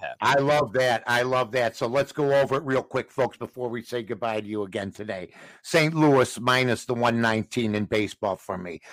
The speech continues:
Speaker 2: Seattle at home. Uh, uh, really, basically, it's probably gonna be a pick against Colorado. Uh, I like Seattle. And then I like, uh, the Milwaukee Bucks tonight.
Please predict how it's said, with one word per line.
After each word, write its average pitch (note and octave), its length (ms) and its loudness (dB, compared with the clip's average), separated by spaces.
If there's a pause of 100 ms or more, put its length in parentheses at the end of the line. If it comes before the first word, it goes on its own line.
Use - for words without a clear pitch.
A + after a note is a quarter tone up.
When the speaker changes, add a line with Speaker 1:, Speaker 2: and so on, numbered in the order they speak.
(120)
Speaker 2:
Seattle D#3 720 4
at C#3+ 180 4
home. C3 440 4 (400)
Uh, A2+ 400 4 (100)
uh, G#2 320 0 (100)
really, C#3+ 380 0
basically, C#3+ 540 0
it's A#2 140 -2
probably C3 320 0
gonna B2 220 0
be A#2 140 -2
a A2+ 60 2
pick - 300 -4
against A2+ 400 -4
Colorado. G#2+ 760 0 (420)
Uh, G2+ 460 0
I A2+ 120 0
like A2 280 0
Seattle. A2+ 560 0 (260)
And A#2+ 180 0
then B2+ 180 2
I A#2+ 140 2
like, B2 480 0
uh, A2 320 2
the A2+ 160 -2
Milwaukee A#2+ 580 2
Bucks A2+ 360 0
tonight. G2+ 400 -4